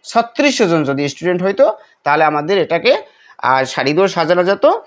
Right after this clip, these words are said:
এবং বর্গাকারেও সাজানো যেত। এবং এটাকে লসাগু করে বের করতে হবে, তা বুঝবো আমি। এই যে কমপক্ষে কথাটুকু বলা আছে, কমপক্ষে, সর্বনিম্ন, আহ, ন্যূনতম, এরকম কথা, লঘিষ্ঠ,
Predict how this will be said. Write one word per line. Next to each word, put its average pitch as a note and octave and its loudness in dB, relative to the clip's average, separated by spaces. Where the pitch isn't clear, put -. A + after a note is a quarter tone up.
এবং D#3 2
বর্গাকারেও D3 0
সাজানো C3+ -2
যেত। A2 -8
এবং D#3+ 2
এটাকে G#3 0
লসাগু A#3+ 0
করে C#4 2
বের G3+ 0
করতে G3 -4
হবে, A#3+ -4
তা F3+ -2
বুঝবো E3 2
আমি। G3 0
এই G#3+ -2
যে G#3 -2
কমপক্ষে F3+ -2
কথাটুকু G3 -4
বলা G3+ 4
আছে, A3+ 0
কমপক্ষে, F3+ 0
সর্বনিম্ন, F3+ 0
আহ, D#3 2
ন্যূনতম, E3+ 0
এরকম E3+ 2
কথা, F#3 0
লঘিষ্ঠ, E3+ 0